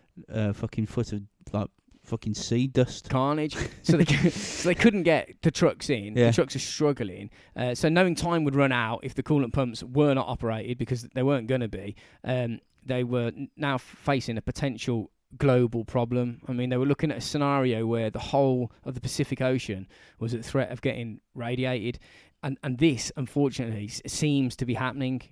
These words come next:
Speaker 2: It,
Speaker 1: Okay.
Speaker 2: it, yeah, we'll get onto that in a bit. So they actually went out, when they couldn't get the trucks in, they actually went outside the power station into the carnage that was going on, um, outside the power station to get car batteries.
Speaker 1: What?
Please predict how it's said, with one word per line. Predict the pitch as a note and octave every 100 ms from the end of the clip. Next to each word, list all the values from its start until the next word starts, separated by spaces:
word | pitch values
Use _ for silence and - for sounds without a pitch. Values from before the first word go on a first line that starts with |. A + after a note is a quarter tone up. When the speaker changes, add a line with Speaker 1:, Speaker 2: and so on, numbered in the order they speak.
| _ _
Speaker 2:
It, | B2 -
Speaker 1:
Okay. | C#3+ A2 G#2+
Speaker 2:
it, | - A#2
yeah, | D3+ B2 A2+
we'll | B2+ B2+
get | C3
onto | A#2+
that | B2
in | A2
a |
bit. | G#2+ A#2+ A2+ - -
So | - E3+ F3
they | G3+
actually | A3+ F#3+
went | C#3+ E3+ D3+
out, | D3+ D#3+
when | E3
they |
couldn't | - G#3
get | B2+
the |
trucks | C3 C#3+ -
in, | C#3
they | C#3+
actually | - C#3+
went | C#3 D#3+
outside | - D3+ C3 - - D#3+ D3 A2+
the |
power | - C#3+ C3+
station | - G2 - A#2+
into | D#3 C#3+
the | C3+
carnage | - - - G3 F3 G2 F#2+ -
that | B2+
was | B2+
going | D3+ C3 C3
on, | C#3+ G#2 G#2+ - - -
um, | B2 C3 B2+ _ _ D3
outside | C3+ D3
the | B2+
power | - D3
station | C#3+ A2 A2 B2
to | -
get | - -
car | C#3+ D3+ E3+
batteries. | F3+ - - F#3+ G3 F#3+ - _ _ -
Speaker 1:
What? | -